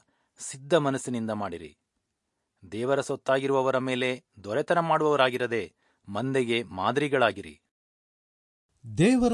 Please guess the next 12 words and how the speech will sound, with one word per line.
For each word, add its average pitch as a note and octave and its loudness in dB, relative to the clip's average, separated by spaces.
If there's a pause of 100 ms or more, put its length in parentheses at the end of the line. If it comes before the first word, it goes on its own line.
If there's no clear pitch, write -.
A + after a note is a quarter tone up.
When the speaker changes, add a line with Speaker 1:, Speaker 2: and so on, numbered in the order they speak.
Speaker 2:
ರಾಜ್ಯದ F#3 2
ಕುರಿತ F3+ 0
ಸಿಹಿ G3+ 2
ಸುದ್ದಿ F3+ 4
ತಿಳಿಸಲು A#2 2 (680)
ಮತ್ತು C#3+ 0
ಶಿಷ್ಯರನ್ನಾಗಿ F#3 4
ಮಾಡಲು C3 2 (720)
ಯೆಹೋವನ A3 6
ಸಾಕ್ಷಿಗಳಾದ E3 0
ನಾವು E3+ 4
ಸುಸಂಘಟಿತರು. D#3+ 2